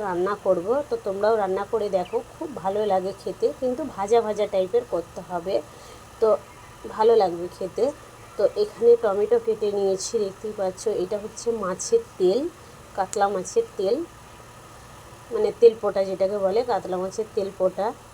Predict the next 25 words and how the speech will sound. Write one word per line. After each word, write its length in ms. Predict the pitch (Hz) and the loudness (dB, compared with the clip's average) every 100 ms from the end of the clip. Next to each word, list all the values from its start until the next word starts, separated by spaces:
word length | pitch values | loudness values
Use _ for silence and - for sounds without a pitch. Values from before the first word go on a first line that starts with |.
| - - - - 180 | -20 -20 -20 -12 -6
আর 80 | 185 | -4
এখানে 280 | 208 208 220 202 | -4 0 0 0
বুনিয়ে 280 | 196 202 202 208 | -2 0 0 2
নিয়েছি 340 | 196 - - 240 214 | 0 -2 -4 2 2
লাউ 160 | 190 185 | 2 0
শাক, 220 | - 233 - - - - - - - - - | -2 -4 -4 -12 -20 -20 -20 -20 -20 -20 -8
এই 60 | 180 | -6
যে 80 | 180 190 | -4 -4
দেখতে 180 | 185 - | -6 -8
পাচ্ছ 180 | 202 - 214 | -10 -4 -2
লাউ 120 | 175 175 | -2 -4
শাক 140 | - 202 190 | -6 -8 -4
বুনিয়েছি। 440 | 190 180 180 - 247 | 0 0 0 -2 0
লাউ 100 | 175 185 | 0 0
শাকটা 280 | 233 214 214 | -4 -2 -2
একদম 220 | 196 233 233 - | 0 0 0 -4
সবুজ 340 | 185 180 226 190 | -2 0 -2 -2
দেখতে, 340 | 190 196 - 196 349 - - - - | -4 -4 -4 -2 -2 -6 -20 -12 -8
তো 60 | 190 | -6
ভিডিওতে 400 | 202 180 208 226 262 | -8 -2 -2 -2 -6
একটু 140 | 240 254 | -2 0
অন্যরকম 440 | 202 202 190 196 214 190 | 2 2 0 -2 -4 -4
লাগছে। 200 | 190 190 | -4 -8
এখানে 200 | 196 202 190 | -10 -8 -4
লাউ 120 | 170 | -6